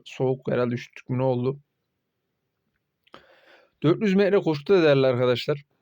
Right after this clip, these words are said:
e, bir nokta elli bir saniye içerisinde bitirmeniz gerekiyor dokuz puan için. Tam puan için de bir yirmi beş şeklinde belirtilmiş. Burası, burası beden eğitimi öğretmeni olan erkek adaylar için.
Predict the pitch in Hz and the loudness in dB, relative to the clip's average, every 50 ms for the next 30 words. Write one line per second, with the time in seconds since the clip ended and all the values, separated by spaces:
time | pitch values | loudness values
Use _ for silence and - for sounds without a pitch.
0 | _ - - 131 123 120 120 120 117 120 120 120 117 117 117 117 113 117 131 147 | _ -6 -4 -2 0 0 0 0 0 0 0 -2 -2 -2 -4 -6 -8 -6 -6 -4
1 | 180 208 190 175 160 151 143 143 - - 139 151 143 143 147 147 156 143 - - | -2 -2 -4 -4 -6 -6 -6 -6 -4 -4 -2 -2 0 0 0 -2 -4 -4 -4 -4
2 | 139 131 123 123 120 120 117 - 139 - - 143 127 - - 151 156 151 147 143 | -2 -2 -4 -4 -6 -6 -6 -8 -10 -8 -6 -6 -6 -6 -10 -16 -18 -18 -18 -16
3 | - 143 135 131 127 123 117 120 123 123 127 - 135 123 113 107 107 117 123 - | -10 -6 -4 -4 -4 -6 -6 -6 -6 -6 -6 -8 -12 -14 -14 -16 -18 -20 -10 -4
4 | 151 147 143 139 - - 156 - - 151 151 151 147 139 135 135 - - 143 143 | -2 -2 -2 -2 -6 -10 -14 -8 -6 -6 -4 -4 -4 -4 -4 -4 -6 -6 -4 -4
5 | 147 147 143 139 139 131 120 120 113 117 123 151 147 - - - _ _ _ _ | -2 0 0 0 0 -2 -2 -4 -4 -4 -4 -6 -6 -6 -8 -10 _ _ _ _
6 | _ _ _ _ - - 147 139 143 - - 120 120 139 156 170 _ _ _ _ | _ _ _ _ -8 -6 -6 -6 -6 -8 -8 -6 -4 -4 -4 -4 _ _ _ _
7 | _ _ _ _ _ - 135 139 135 127 - - - 117 107 - - - - _ | _ _ _ _ _ 0 0 0 0 -2 -4 -8 -12 -12 -12 -12 -12 -14 -18 _
8 | _ _ _ _ _ _ _ _ _ _ - 165 156 151 143 143 - 180 190 180 | _ _ _ _ _ _ _ _ _ _ -6 -2 -2 -2 -2 -2 -4 -6 -4 -2
9 | 180 165 147 139 143 170 165 160 156 160 151 156 151 147 135 127 120 - - 120 | -2 -2 -2 -2 -4 -6 -6 -4 -2 0 0 0 0 0 0 -2 -2 -4 -4 -4
10 | 120 120 - _ - 139 131 131 135 - - 127 123 120 117 117 123 123 - - | -4 -4 -6 _ -6 -2 -2 -2 -2 -4 -6 -6 -4 -4 -4 -4 -4 -6 -8 -10
11 | _ _ _ - 131 135 139 156 156 147 147 143 143 143 143 143 143 143 143 - | _ _ _ -10 -8 -6 -6 -4 -2 -2 0 0 2 2 2 0 0 -2 -2 -6
12 | - 175 202 | -10 -12 -16